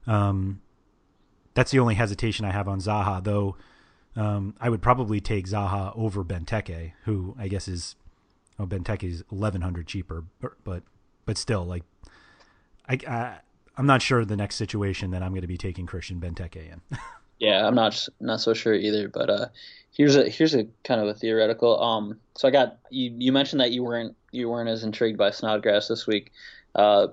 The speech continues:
Speaker 2: Zaha is about seventy-nine hundred. Uh, yeah, he's seventy-nine hundred, so about four hundred cheaper. I've got a remaining salary of nine hundred, so that would,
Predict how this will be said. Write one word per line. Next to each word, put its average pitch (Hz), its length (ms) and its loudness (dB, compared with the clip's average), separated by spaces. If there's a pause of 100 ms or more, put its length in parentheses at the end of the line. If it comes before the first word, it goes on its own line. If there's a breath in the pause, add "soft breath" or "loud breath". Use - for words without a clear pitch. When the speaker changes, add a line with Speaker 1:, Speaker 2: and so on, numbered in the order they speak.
(120)
Speaker 2:
Zaha 131 520 4
is 117 120 2
about 113 240 0
seventy-nine 117 720 -2
hundred. 110 460 -4
Uh, 113 80 6
yeah, 110 180 6
he's 107 140 0
seventy-nine 123 320 2
hundred, 113 260 -4
so 117 100 2
about 117 300 4
four 139 160 6
hundred 127 220 2
cheaper. 110 500 -2 (720 soft breath)
I've 131 160 -2
got 147 180 8
a 135 60 8
remaining 127 300 4
salary 120 380 2
of 113 60 -4
nine 113 320 -2
hundred, 113 440 -4
so - 80 0
that 123 120 6
would, 123 240 2